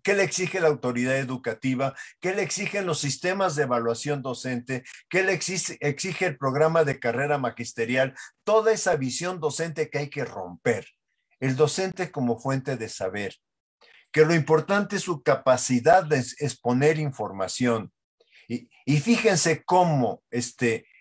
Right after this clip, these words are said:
eh, en algunas tradiciones todavía se habla de dar clase, impartir docencia. Este, tendríamos que t-, tratar de modificar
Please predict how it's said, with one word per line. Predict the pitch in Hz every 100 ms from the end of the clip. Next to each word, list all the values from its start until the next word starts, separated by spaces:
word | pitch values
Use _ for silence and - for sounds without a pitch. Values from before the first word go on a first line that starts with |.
| -
eh, | 117 117 _
en | 147 139 139 131 - _ _ _ _
algunas | 139 139 151 220 226 190
tradiciones | 170 156 139 - 156 160 165 -
todavía | 180 185 180 175 175
se | 160 156 156
habla | 151 160 165 -
de | 117 120 - _ _ _
dar | 113 160 170 143
clase, | 151 147 135 - 120 -
impartir | 139 156 143 143 135 - 180 170
docencia. | 156 139 - 147 131 120 117 90 _ _ _ _ -
Este, | 120 - 123 - -
tendríamos | - 160 190 226 233 -
que | 180 - _ _ - - -
t-, | 160
tratar | 147 160 160 202 175
de | 196
modificar | 180 165 156 135 151 - 208 196 143